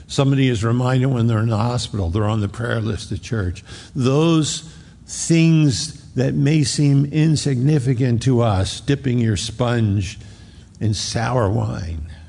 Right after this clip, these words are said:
and lifting it to somebody who's thirsty,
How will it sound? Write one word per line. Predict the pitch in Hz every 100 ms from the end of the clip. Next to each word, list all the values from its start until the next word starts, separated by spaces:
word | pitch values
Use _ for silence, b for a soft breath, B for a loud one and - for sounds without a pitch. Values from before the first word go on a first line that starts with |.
| B B B - - - - - - - - -
and | 98 98 110
lifting | 110 113 104
it | 95
to | 107
somebody | - 110 104 98
who's | 95 -
thirsty, | 117 113 - 101 90